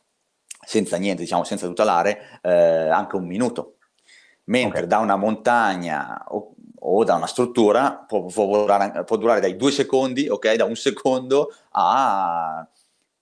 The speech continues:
Speaker 1: se hai la tutelare, a anche un minuto e mezzo, anche due, però con la tutelare. Senza tutelare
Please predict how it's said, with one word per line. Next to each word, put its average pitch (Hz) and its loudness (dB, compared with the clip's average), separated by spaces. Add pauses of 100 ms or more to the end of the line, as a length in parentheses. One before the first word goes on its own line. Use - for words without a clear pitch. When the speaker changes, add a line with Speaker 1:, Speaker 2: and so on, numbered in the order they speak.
Speaker 1:
se - -8
hai 113 0
la 95 -2
tutelare, 110 -2
a 98 0
anche 104 -6
un 98 -6
minuto 98 -10
e - -6
mezzo, 107 -4
anche 113 -6
due, 156 -2
però 131 0
con 110 0
la 220 0
tutelare. 90 -2 (140)
Senza 180 -2
tutelare 127 0